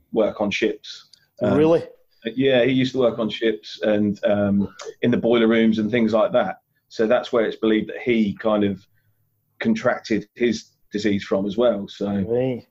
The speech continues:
Speaker 2: It's
Speaker 1: Yeah.
Speaker 2: incredible, it really is. So now that we've scared everybody, <laughs>
Speaker 1: Yeah.
Speaker 2: now, now that we've, now that we've built up that scary A word even worse,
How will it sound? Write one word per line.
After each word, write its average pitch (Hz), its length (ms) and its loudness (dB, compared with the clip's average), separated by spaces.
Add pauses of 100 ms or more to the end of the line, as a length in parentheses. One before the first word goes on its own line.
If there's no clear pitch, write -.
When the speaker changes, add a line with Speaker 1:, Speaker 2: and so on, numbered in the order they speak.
(260)
Speaker 2:
It's - 180 -18
Speaker 1:
Yeah. 104 220 0
Speaker 2:
incredible, 165 320 -2
it 147 40 -2
really 170 280 2
is. 156 200 0
So 160 320 2 (500)
now 233 100 4
that 247 120 4
we've 165 120 2
scared 196 360 2
everybody, 165 560 2 (140)
<laughs> - 160 -8 (220)
Speaker 1:
Yeah. 175 300 4
Speaker 2:
now, 208 120 2 (360)
now 208 180 4
that 202 120 2
we've, 175 240 0 (140)
now 226 160 4
that 220 120 2
we've 151 260 -2
built 214 260 4
up 214 200 2
that 185 220 2
scary 190 520 2
A 196 80 4
word 175 260 2
even 190 540 2
worse, - 640 0